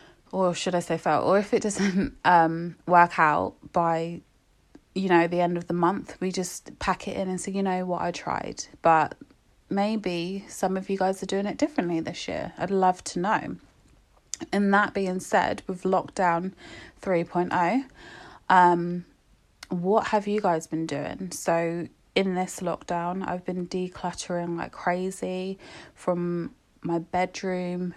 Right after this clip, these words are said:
to the kitchen to the bathroom. I've been going through my clothes, so I've been reorganizing them.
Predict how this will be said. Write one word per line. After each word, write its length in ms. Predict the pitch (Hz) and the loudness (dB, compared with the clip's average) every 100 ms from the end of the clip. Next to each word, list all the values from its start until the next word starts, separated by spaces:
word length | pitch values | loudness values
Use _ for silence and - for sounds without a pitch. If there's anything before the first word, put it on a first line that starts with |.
| - - | -14 -14
to 460 | - 180 175 170 170 - | -8 -4 -4 -4 -8 -4
the 220 | 160 170 _ _ _ _ | -4 -4 _ _ _ _
kitchen 460 | - 175 - 202 196 | -2 -2 0 -2 -2
to 140 | 180 | -2
the 120 | 160 | -4
bathroom. 840 | 156 160 165 170 - 170 165 170 175 | -2 0 2 0 -4 -4 -2 -4 -6
I've 140 | 165 | -6
been 140 | 180 | -4
going 260 | 175 165 165 | -2 -2 -2
through 140 | - | -4
my 140 | 180 160 | -4 -4
clothes, 520 | - - 170 175 175 | -4 0 0 0 -4
so 140 | - | -4
I've 120 | 165 - | -6 -4
been 240 | 165 170 | -4 -4
reorganizing 960 | 170 170 175 170 185 180 170 170 170 170 | -4 -2 -2 -2 -4 -2 -2 -2 -2 0
them. 340 | 165 165 185 | 0 0 -4